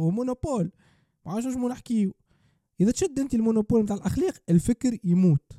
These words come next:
ما عادش عندنا القدرة أن نخمو في الموضوع من غير عندنا attachment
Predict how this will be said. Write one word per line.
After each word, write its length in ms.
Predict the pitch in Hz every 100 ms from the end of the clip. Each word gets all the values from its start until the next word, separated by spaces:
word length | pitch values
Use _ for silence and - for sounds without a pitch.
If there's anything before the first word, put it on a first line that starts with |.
| - _ _ _ _ _ -
ما 100 | 147
عادش 360 | 185 226 -
عندنا 280 | 156 202 190
القدرة 360 | 160 - 202 185
أن 220 | - 180
نخمو 440 | 170 151 208 185
في 80 | 156
الموضوع 560 | 170 156 147 170 214 180
من 180 | 160 160
غير 260 | 160 202
عندنا 280 | 165 190 170 -
attachment 640 | - 185 - - 202 202